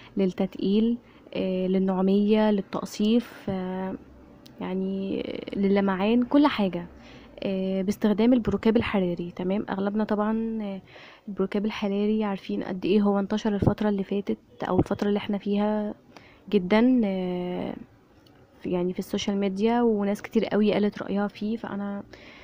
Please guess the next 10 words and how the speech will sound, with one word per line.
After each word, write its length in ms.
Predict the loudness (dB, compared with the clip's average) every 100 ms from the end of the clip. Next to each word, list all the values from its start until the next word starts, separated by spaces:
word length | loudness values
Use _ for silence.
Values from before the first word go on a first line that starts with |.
| -4 0
جبته 260 | 2 0
بصراحة 440 | 0 2 2 4 4
وجربته، 500 | 4 4 2 2 2
وحبيت 480 | 2 0 -2 0 2
ان 120 | 2
انا 120 | 0
اشارككم، 720 | 0 -2 -2 0 0 2 0
آه، 300 | 0 -2 -2
رأيي 280 | -2 0 0
فيه، 360 | 0 2 2